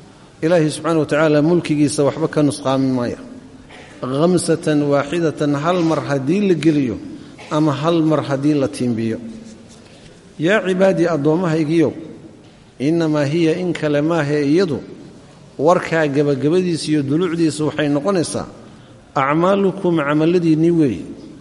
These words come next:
ajcaluhaa, waan yeelay, calaykum, dushiinna. Riwaayo kale waxay ahayd, uxsiihaa lakum, waan idiin koobay. Yacnii, natiijada iyo mustaqbalka ruux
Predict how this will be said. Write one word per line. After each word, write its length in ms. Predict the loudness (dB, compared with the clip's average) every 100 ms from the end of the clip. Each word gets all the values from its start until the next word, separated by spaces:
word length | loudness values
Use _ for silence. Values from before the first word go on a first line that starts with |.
| -8
ajcaluhaa, 680 | -2 0 2 4 2 2 2
waan 240 | 2 2
yeelay, 320 | 4 4 2 0
calaykum, 540 | 0 0 -2 -2 -4
dushiinna. 420 | -4 -6 -10 -14 -20 -20 -20 -20 -20 -20 -20 -20 -20 -12
Riwaayo 260 | -2 2 2
kale 180 | 2 0
waxay 240 | 2 0
ahayd, 220 | 2 0 -2
uxsiihaa 800 | -4 -4 -6 -6 -2 0 0 0
lakum, 420 | 2 0 -2 -2
waan 220 | 0 0 0
idiin 320 | 0 0 0
koobay. 500 | 0 0 2 0 -4 -8 -18 -20 -20 -20 -20 -20 -20 -20 -20 -20 -8
Yacnii, 260 | -2 0 2
natiijada 680 | 2 2 0 0 0 0 0
iyo 180 | 0 2
mustaqbalka 680 | 0 0 -2 0 0 -2 -2
ruux 220 | -2 -2